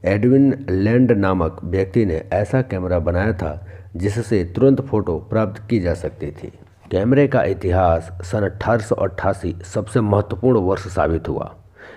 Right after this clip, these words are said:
इस वर्ष ईस्टमैन कोडक ने फिल्म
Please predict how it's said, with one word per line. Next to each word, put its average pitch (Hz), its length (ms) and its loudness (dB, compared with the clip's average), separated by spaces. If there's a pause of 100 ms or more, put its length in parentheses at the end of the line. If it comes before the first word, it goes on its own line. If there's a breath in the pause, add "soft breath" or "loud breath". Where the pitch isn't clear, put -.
(200 loud breath)
इस 120 180 2
वर्ष 95 340 2 (180)
ईस्टमैन 107 600 2 (160)
कोडक 101 360 0
ने 85 180 -2
फिल्म 87 640 2